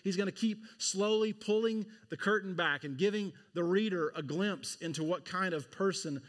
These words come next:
this is, so that the disciples have a fuller understanding, and so that as we continue to study about Jesus, we also have a fuller understanding. And again, in fact, next week,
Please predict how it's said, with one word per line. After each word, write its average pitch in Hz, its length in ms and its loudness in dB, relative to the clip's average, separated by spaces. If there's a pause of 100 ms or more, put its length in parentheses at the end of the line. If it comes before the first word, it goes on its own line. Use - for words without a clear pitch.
(120)
this 156 220 -2
is, 165 260 0
so 170 140 0
that 151 160 -6
the 147 60 -2
disciples 165 520 -2
have 151 220 -2
a 135 80 -8
fuller 156 340 -2
understanding, 139 540 -4 (260)
and 139 100 -4
so 175 120 -2
that 170 160 0
as 156 200 -4
we 208 240 0
continue 190 520 -2
to 151 100 -6
study 170 480 -2 (220)
about 175 320 0
Jesus, 143 340 -4
we 175 220 0
also 160 500 -2 (280)
have 143 140 -4
a 139 60 -2
fuller 143 400 -2
understanding. 131 560 -4
And 135 80 -2
again, 156 240 -2
in 135 60 -2
fact, 147 280 -4
next 156 280 -4
week, 170 320 0